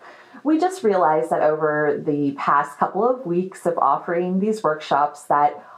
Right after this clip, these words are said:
offering some non-live alternative videos when the actual workshop doesn't require live interactment, well, these types of videos,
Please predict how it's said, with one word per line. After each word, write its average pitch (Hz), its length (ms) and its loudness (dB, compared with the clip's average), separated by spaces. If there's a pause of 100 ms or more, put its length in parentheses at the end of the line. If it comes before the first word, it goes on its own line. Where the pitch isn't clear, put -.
(180)
offering 262 560 2
some 196 440 -2
non-live 226 920 2
alternative 147 840 0
videos 127 600 0
when 165 340 0
the 165 300 0 (260)
actual 233 480 2
workshop 202 460 -2
doesn't 175 300 -2
require 156 760 0
live 139 340 0
interactment, 143 840 -2
well, - 440 2 (440)
these 233 380 2
types 196 340 -2
of 247 80 0
videos, 143 800 0